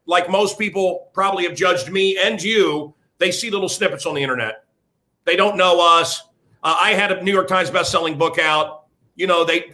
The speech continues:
most people didn't read it, although it did great. Uh, your books have done well, but most people don't read 'em. Most people don't get per-, you know, you know that ninety-nine percent of the books purchased, most people don't get through the first chapter.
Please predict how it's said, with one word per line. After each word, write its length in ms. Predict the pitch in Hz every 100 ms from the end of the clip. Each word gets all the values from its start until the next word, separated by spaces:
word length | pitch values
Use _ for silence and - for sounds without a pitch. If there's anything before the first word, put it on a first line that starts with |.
| -
most 280 | 196 220 202
people 140 | 175
didn't 220 | 180 170
read 200 | 160 165
it, 200 | 156 - _ _
although 240 | 143 156 160
it 140 | 151
did 160 | 165 123
great. 380 | 151 165 165 160 _ _ _ _ _ _
Uh, 200 | 151 147
your 140 | 160 190
books 280 | 196 196 -
have 160 | 175 185
done 180 | 180 165
well, 240 | 170 170
but 120 | 185
most 200 | 196 208
people 160 | 208 170
don't 160 | 170
read 180 | 151 156
'em. 240 | 151 151 - _ _ _ _ _
Most 200 | 170 220
people 140 | 226 208
don't 100 | 202
get 160 | 185
per-, 180 | 185 190 185
you 100 | 226
know, 140 | 240
you 100 | 208
know 120 | 254
that 140 | - 185
ninety-nine 500 | 190 208 214 202 196
percent 280 | 185 196
of 60 | 180
the 60 | 160
books 180 | 175
purchased, 360 | - 190 - 160
most 180 | 170 -
people 120 | 165
don't 80 | 165
get 120 | 160
through 100 | 170
the 200 | 156 - -
first 240 | 185 170
chapter. 500 | 190 175 170 185 180